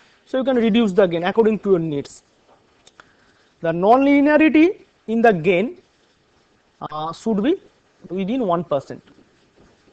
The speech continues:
And the C M, uh, C M R R is basically the common mode rejection ratio. So whenever the co-, co-, common mode rejection ratio is, uh, the ra-, ratio of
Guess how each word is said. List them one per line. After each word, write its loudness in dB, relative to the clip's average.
And -2
the 2
C -2
M, 4
uh, -8
C -4
M 2
R 6
R 8
is -6
basically -2
the -2
common 0
mode 0
rejection -4
ratio. -6
So 0
whenever 2
the -6
co-, -2
co-, -2
common -2
mode 0
rejection -2
ratio -2
is, -4
uh, -6
the 0
ra-, 2
ratio 2
of 2